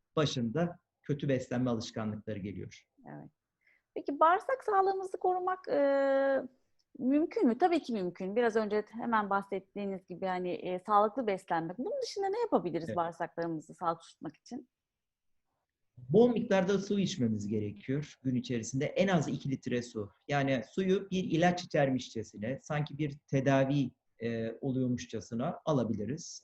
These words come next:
Speaker 1: İki litre su. Egzersiz çok önemli. Egzersize, e, dikkat etmemiz gerekiyor. E, özellikle metropollerde kalsiyumdan zayıf besleniyoruz.
Speaker 2: Hı hı.
Speaker 1: Yoğurt, e,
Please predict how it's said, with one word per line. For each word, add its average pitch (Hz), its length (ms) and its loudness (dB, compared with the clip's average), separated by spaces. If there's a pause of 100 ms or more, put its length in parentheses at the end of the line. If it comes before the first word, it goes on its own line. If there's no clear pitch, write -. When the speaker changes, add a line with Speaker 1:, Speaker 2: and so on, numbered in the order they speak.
(120)
Speaker 1:
İki 143 200 -4
litre 113 300 -4
su. - 300 -10 (340)
Egzersiz 202 640 0
çok 202 240 2
önemli. 113 420 2 (760)
Egzersize, 151 880 0 (100)
e, 117 220 -2
dikkat 117 280 -6
etmemiz 104 440 -6
gerekiyor. 107 560 -8 (540)
E, 127 360 2
özellikle 190 500 2
metropollerde 170 840 0
kalsiyumdan 165 760 -2 (200)
zayıf 135 420 0
besleniyoruz. 113 760 -4
Speaker 2:
Hı 196 40 -18
hı. 185 140 -16 (100)
Speaker 1:
Yoğurt, 147 500 4 (420)
e, 120 60 -4